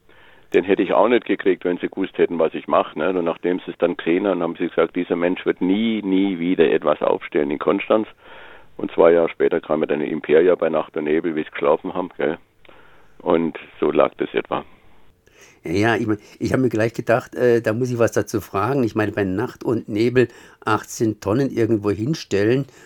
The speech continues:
Speaker 2: und das in zehn Meter Höhe, äh, haben die ziemlich tief geschlafen, oder?
Speaker 1: Na, das geht darum. Natürlich kam in der, wir, wir haben ja sogar zwei Nächte gebraucht. Und in der ersten Nacht haben wir angefangen, ja, die hatten da einen Wächter aufgestellt, die C D U auch,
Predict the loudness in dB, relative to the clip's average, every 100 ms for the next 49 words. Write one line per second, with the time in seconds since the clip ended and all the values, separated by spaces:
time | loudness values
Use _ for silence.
0 | -12 -4 -2 -2 -6 -2 0 2 2 2
1 | 2 2 0 -2 -20 _ -2 0 0 -4
2 | -10 -4 -2 -2 -2 -4 -6 -6 -8 -4
3 | -2 0 0 0 0 0 -4 -6 _ -20
4 | -20 -2 0 0 -4 -4 -4 2 4 4
5 | 2 -2 -4 -4 0 2 2 2 2 2
6 | 2 -2 -2 -4 -8 -12 -10 -10 -8 -2
7 | -2 -2 -2 0 0 2 2 2 -4 -6
8 | -8 -2 0 0 -2 _ _ -20 -20 _
9 | -4 0 0 4 4 4 2 0 0 2
10 | 0 -8 -20 -18 -12 -8 -2 0 0 0
11 | -2 -2 -2 -4 -12 _ -20 -20 -20 -20
12 | 2 4 4 -4 -12 -8 -6 -2 -2 0
13 | 0 2 0 -2 -2 2 2 0 -4 -4
14 | -4 -6 -4 -2 -4 -2 0 0 -2